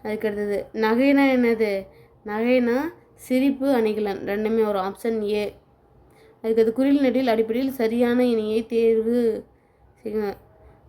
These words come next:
அஹ், சே,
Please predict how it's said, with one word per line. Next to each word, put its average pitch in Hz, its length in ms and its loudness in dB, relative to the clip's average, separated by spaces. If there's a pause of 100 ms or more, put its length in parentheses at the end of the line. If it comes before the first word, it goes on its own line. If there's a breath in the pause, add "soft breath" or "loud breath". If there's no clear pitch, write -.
(100)
அஹ், 214 380 0 (3000)
சே, 226 240 -2